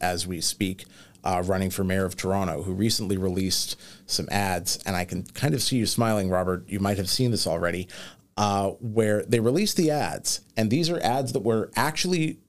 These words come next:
reviewed and approved by multiple campaign staff and the candidate, where it's very clear that A I has produced the images,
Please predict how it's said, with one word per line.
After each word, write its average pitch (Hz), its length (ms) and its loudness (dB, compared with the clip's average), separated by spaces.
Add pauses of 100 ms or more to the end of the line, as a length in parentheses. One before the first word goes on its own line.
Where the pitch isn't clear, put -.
(120)
reviewed 127 540 2
and 110 200 2
approved 120 500 0
by 104 140 2
multiple 98 500 0
campaign 127 540 2
staff 65 500 -2 (1040)
and 131 220 2
the 123 60 4
candidate, 127 600 0 (540)
where 120 220 4
it's 113 180 -2
very 147 360 2
clear 180 400 2
that 95 240 2
A 120 140 4
I 113 160 2
has 110 180 2
produced 113 480 2
the 110 100 2
images, 92 640 0